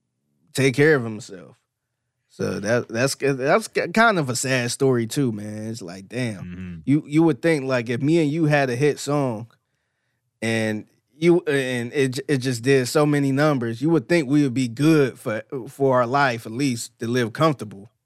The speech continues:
Speaker 1: Know what I mean? We, uh, we, we shouldn't be homeless and struggling or nothing.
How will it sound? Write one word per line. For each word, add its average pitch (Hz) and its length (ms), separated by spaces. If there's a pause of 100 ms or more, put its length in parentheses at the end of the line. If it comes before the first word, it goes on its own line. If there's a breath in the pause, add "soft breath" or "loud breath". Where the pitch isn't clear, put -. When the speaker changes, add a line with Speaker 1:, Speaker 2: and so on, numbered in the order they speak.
(720)
Speaker 1:
Know 120 120
what 127 60
I - 20
mean? 135 260
We, 139 120
uh, 127 360
we, 127 320
we 127 220
shouldn't 143 300
be 135 100
homeless 135 540
and 117 100
struggling 127 520
or 110 60
nothing. 110 440